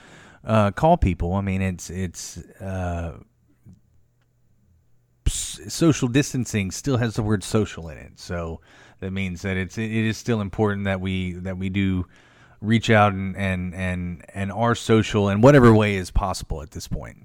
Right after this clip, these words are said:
you know. Um, try to keep those. That's gonna be just as important. And so these, some of these games are kind of one-player experiences. Some of them have multiplayer experiences. And, and, uh, if you've got friends that are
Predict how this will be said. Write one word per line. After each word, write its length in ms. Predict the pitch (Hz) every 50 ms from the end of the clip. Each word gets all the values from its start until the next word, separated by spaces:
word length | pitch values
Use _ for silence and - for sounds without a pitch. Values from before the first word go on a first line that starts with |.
| - - -
you 140 | 92 87 82
know. 180 | 82 82 85 - _ _ _ -
Um, 400 | - 95 90 87 87 85 85 85
try 180 | 85 - - 101
to 80 | 95 95
keep 260 | - - 98 87 -
those. 340 | - - 90 85 - - _ _ - - - - - - -
That's 160 | 101 107 -
gonna 180 | - 127 113 107
be 140 | 101 104 98
just 260 | 95 107 104 - -
as 100 | 92 90
important. 460 | 95 90 - 107 101 87 85 87 87
And 160 | 92 95 92
so 180 | - - 110 107
these, 280 | 104 110 123 127 120
some 180 | - - 156 156
of 60 | 147
these 200 | 135 131 117 104
games 400 | - 123 123 120 117 113 - - - - - - - - _ -
are 360 | - 110 117 120 117 113 113
kind 200 | - - 113 110
of 200 | 113 101 - -
one-player 560 | 104 101 107 113 113 104 - 117 107 104 101 95
experiences. 640 | 95 - - - 117 113 117 120 - - 110 98
Some 180 | - - 123 127
of 100 | 123 113
them 200 | 113 117 113 110
have 340 | 98 107 110 107 107 95 - - - - - -
multiplayer 560 | - 120 123 - 123 110 - - 98 92 92
experiences. 720 | 90 85 - - - 90 87 87 85 - - 87 85 92
And, 180 | 98 95 90 78 -
and, 280 | 90 90 90 90 90
uh, 160 | 90 92 90 87 -
if 80 | -
you've 140 | 104 92 -
got 200 | - 104 98 92
friends 420 | - - 110 104 104 104 101 -
that 120 | - 98 95
are 220 | 95 92 87 -